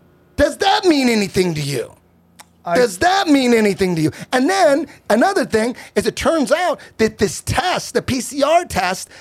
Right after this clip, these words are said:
Speaker 1: that, uh, that, uh, can't tell the difference between covid and the flu, was also set this whole time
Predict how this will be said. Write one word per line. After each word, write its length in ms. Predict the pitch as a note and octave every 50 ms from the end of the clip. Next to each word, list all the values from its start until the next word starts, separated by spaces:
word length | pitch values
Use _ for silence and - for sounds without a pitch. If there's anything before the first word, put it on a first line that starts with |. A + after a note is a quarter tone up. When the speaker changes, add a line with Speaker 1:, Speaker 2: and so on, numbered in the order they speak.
| - - - -
Speaker 1:
that, 340 | C#3+ C#3+ G3 G#3 G3+ F3+ - - _ _ _ _ _ _ _ _ _ - - _ - -
uh, 120 | G3+ F#3+ - -
that, 260 | D3 G3+ G3+ F#3+ - _ _ _ _ -
uh, 280 | G3 G3+ G3 F#3+ F#3+ F#3
can't 360 | - - B3+ D#4 F4 E4 _
tell 280 | - A#3+ C#4+ D4+ B3+
the 80 | F#3+ F#3
difference 360 | E3 C4 C#4 - G3+ F3+ -
between 320 | - F3 F3 E3+ G3 F#3 F3
covid 420 | - - A#3+ C#4+ A#3+ G3+ G3 -
and 120 | D#3 C#3+
the 40 | C3
flu, 600 | A#2 - - A#3+ E4 F#4+ F4+ G#3+ D#3+ D3 D3+ F#3+ A3+ _ _ _ _ _ _ _ _ _ _ _ _ _ _ _ _ _ _ _ _ - - - - _ _ _ _ -
was 260 | A#3+ F#3+ A#3 - - -
also 400 | - C4+ D#4+ E4 - - D#4 D4
set 320 | G3+ - - A#3 G#3+ A3 -
this 140 | F#3 - -
whole 240 | - A3+ A#3 G#3+ -
time 500 | - - A#3+ C4 B3 C#3 A2+ A2+ A#2+